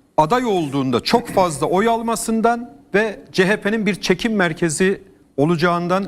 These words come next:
kaygı duyuyor. Bu kaygının arkasında da İYİ Parti milletvekili sayısının az olması yatıyor.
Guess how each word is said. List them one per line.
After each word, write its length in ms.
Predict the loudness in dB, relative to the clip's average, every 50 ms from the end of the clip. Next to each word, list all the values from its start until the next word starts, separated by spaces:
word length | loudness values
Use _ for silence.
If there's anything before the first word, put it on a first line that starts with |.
| -8 -12 -4
kaygı 380 | 0 2 2 2 2 0 -2 0
duyuyor. 280 | 0 0 0 0 0 0
Bu 100 | 0 0
kaygının 420 | 2 2 0 0 0 -2 -2 -2 0
arkasında 640 | 0 0 0 0 -2 -4 -2 -2 0 0 2 2
da 140 | 2 0 0
İYİ 220 | 0 0 2 2
Parti 360 | 2 2 0 -2 -2 -2 -6 -4
milletvekili 640 | -2 0 0 0 0 0 -2 -2 -2 -2 -2 0
sayısının 600 | 2 2 2 4 2 2 0 0 0 2 0 -2 -4 -12 -20 -20 -6 0 0
az 200 | 2 2 2 0
olması 480 | -2 -4 -4 -4 -6 -8 -8 -10 -10
yatıyor. 340 | -10 -10 -12 -14 -16 -18 -20